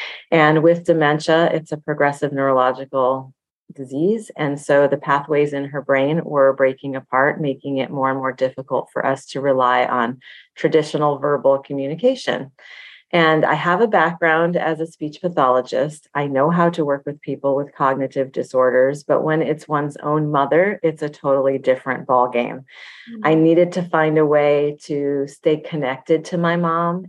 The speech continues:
Speaker 1: in any arena that I could, while knowing that in whatever day she was presenting, that was gonna be her best day because it's progressive <clears throat> and she would continue to decline and the, the deficits would continue to grow.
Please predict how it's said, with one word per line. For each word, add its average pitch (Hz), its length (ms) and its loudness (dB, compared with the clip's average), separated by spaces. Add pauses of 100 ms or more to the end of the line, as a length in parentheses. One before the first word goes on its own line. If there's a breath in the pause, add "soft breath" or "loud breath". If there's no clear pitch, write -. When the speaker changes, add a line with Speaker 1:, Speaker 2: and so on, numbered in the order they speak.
Speaker 1:
in 143 220 -4 (420)
any 156 380 2
arena 139 460 0
that 135 160 0
I 127 100 2
could, 151 640 0
while 135 680 -2
knowing 143 560 -4
that 135 300 -2 (720 soft breath)
in 151 180 0
whatever 156 360 4
day 175 300 4
she 175 160 -6
was 160 160 0
presenting, 165 640 -4
that 165 200 -2
was 151 160 -4
gonna 156 220 -6
be 147 160 -6
her 147 240 -4
best 151 400 -4 (160)
day 165 340 4
because 151 400 -8
it's 139 140 -10
progressive 180 880 -2
<clears throat> - 40 -20
and 170 640 2
she 156 160 -16
would 147 200 -8
continue 147 560 -10
to 135 360 -8 (220)
decline 139 720 -2
and 143 180 -4
the, 135 240 -4 (240 loud breath)
the 180 80 2
deficits 170 640 2
would 147 160 -4
continue 143 420 -6
to 131 140 -6
grow. - 440 -2